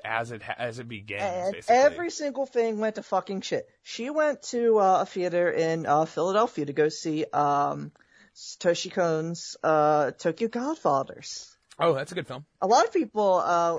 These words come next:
Speaker 2: I,
Speaker 1: I lo-,
Speaker 2: I
Speaker 1: have you ever watched
Speaker 2: know.
Speaker 1: Paranoia Agent?
Speaker 2: I love Paranoia Agent. I haven't
Speaker 1: Great.
Speaker 2: seen any of his films, but I love that show.
Speaker 1: Oh, you
Speaker 2: That
Speaker 1: should
Speaker 2: was
Speaker 1: watch,
Speaker 2: my,
Speaker 1: you should
Speaker 2: one of
Speaker 1: watch, uh, uh, wha-, what's it called? Per-, Perfect Blue or some
Speaker 2: I
Speaker 1: shit?
Speaker 2: wanna, I wanna, but
Speaker 1: It's
Speaker 2: I,
Speaker 1: good.
Speaker 2: I just haven't,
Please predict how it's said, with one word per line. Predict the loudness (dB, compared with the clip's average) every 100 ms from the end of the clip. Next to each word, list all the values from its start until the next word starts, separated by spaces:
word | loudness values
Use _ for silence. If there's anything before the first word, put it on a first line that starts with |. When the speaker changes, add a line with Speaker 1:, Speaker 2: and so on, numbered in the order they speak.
| -4
Speaker 2:
I, | -6 -6 -6
Speaker 1:
I | 0 4
lo-, | 4
Speaker 2:
I | 4
Speaker 1:
have | 2
you | 4
ever | 6
watched | 6 4
Speaker 2:
know. |
Speaker 1:
Paranoia | 2 2 0 -4
Agent? | -4 -8 -12 _ _ _ _ _ _ 2
Speaker 2:
I | 4 6
love | 4 0 -2
Paranoia | -4 -2 -2 -4
Agent. | -6 -4
I | -2
haven't | 0 2
Speaker 1:
Great. | 0
Speaker 2:
seen |
any | 0 -6
of | -10
his | -12
films, | 2 4 4 0
but | -8
I | -2
love | 0 2 2
that | 0 -2
show. | -8 -10 -6 4
Speaker 1:
Oh, | 6 6
you | 4
Speaker 2:
That | 2
Speaker 1:
should | 4
Speaker 2:
was | 2 2
Speaker 1:
watch, |
Speaker 2:
my, | -2
Speaker 1:
you | 0
should |
Speaker 2:
one | 0
of | 2
Speaker 1:
watch, | 0 -2
uh, |
uh, | 0 2 2 0 -2 -2 -2 -4 -8
wha-, | -8 -8
what's | -10 -14
it |
called? | -12 -12 -8
Per-, | -6 -6 -6
Perfect | -6 -6 -8
Blue | -8 -8 -6
or | -6
some | -2
Speaker 2:
I | 0
Speaker 1:
shit? | 2
Speaker 2:
wanna, | 2 4 4
I | 4 4 2
wanna, | 2 2 2 -2
but | -2
Speaker 1:
It's | 0
Speaker 2:
I, | 0
Speaker 1:
good. | 0
Speaker 2:
I | -2
just | -6 -2
haven't, | -2 -2